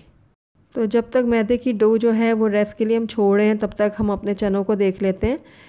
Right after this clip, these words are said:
तो ये देखिए, चनों को भी पकते हुए दस से बारह मिनट हो चुके हैं तकरीबन, और इनको चेक करते हैं। तो ये देखिए, ज़बरदस्त सी खुशबू आ रही है चनों में से और बहुत ही ज़बरदस्त से हमारे चने बन के तैयार हुए हैं।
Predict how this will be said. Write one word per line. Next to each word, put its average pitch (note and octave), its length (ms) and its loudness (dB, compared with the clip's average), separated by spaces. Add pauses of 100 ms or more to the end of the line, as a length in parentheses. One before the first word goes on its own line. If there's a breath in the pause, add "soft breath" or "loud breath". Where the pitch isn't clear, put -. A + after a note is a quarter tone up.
(220 loud breath)
तो E3+ 60 -6
ये E3+ 140 0
देखिए, E3+ 520 -8 (840 soft breath)
चनों G#3+ 280 2
को A3+ 140 0
भी A#3+ 120 0
पकते A3 360 0
हुए A3+ 180 2
दस G#3 240 0
से A3 220 0
बारह G3 300 0
मिनट G#3 260 0
हो F#3+ 160 0
चुके G3+ 260 -2
हैं G#3+ 120 0
तकरीबन, G#3+ 500 -2 (420 loud breath)
और F3 140 0
इनको F3 220 -2
चेक G3+ 280 -4
करते G#3+ 320 -2
हैं। A3 120 0
तो G#3+ 100 -2
ये F#3+ 120 0
देखिए, F#3 440 -4
ज़बरदस्त F#3+ 600 -2
सी A3 120 -2
खुशबू G#3 420 -4
आ G#3 120 0
रही G3+ 140 0
है G#3+ 80 2
चनों G3 280 -2
में G3 140 -2
से B3+ 220 -4 (480 loud breath)
और E3+ 240 0
बहुत G#3 340 -2
ही B3 60 2
ज़बरदस्त G#3+ 440 0
से A#3 120 -2
हमारे G3+ 400 0
चने G3 280 0
बन F#3+ 140 0
के F#3+ 140 -4
तैयार F3+ 440 -2
हुए F#3+ 220 2
हैं। B3+ 100 -4